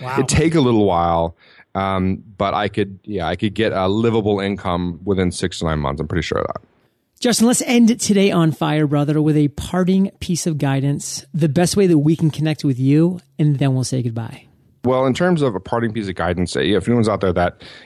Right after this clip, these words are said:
Speaker 2: you know, has a business and is, you know, potentially looking to sell it or is wondering about,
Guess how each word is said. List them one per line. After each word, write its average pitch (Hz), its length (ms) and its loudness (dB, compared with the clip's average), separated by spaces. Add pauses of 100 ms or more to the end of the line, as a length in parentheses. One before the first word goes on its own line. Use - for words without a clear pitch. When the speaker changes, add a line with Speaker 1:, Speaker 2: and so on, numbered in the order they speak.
Speaker 2:
you 98 60 0
know, 95 60 0
has 117 320 -2
a 113 40 0
business 107 540 -2
and 95 380 -2
is, 95 400 0
you 92 80 -6
know, 87 160 -2
potentially 151 640 0
looking 120 260 2
to 98 60 2
sell 98 300 0
it 101 100 0
or 95 160 2
is 92 120 -4
wondering 110 480 2
about, 90 480 0